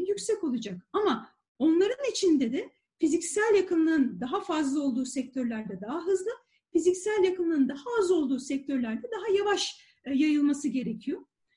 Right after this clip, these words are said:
İşte bu fiziksel yakınlık verisini de hesaplarımıza katarak biz sektörel bazda arz etkisini ölçüyoruz. Talep etkisinin de az önce dediğim gibi işte kredi kartı, e, verisinden, e, talepteki değişime bakıyoruz. Bunu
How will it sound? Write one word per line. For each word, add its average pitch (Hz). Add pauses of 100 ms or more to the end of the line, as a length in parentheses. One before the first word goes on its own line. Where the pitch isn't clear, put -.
(160)
İşte 381
bu 440
fiziksel 403
yakınlık 381
verisini 359
de 247
hesaplarımıza 311
katarak 403
biz 339 (220)
sektörel 339
bazda 339 (440)
arz 392
etkisini 233
ölçüyoruz. 180 (420)
Talep 427
etkisinin 349
de 480
az 453
önce 381
dediğim 370
gibi 240
işte 285
kredi 392
kartı, 311
e, 214
verisinden, 254
e, 277
talepteki 339
değişime 285
bakıyoruz. 226
Bunu 339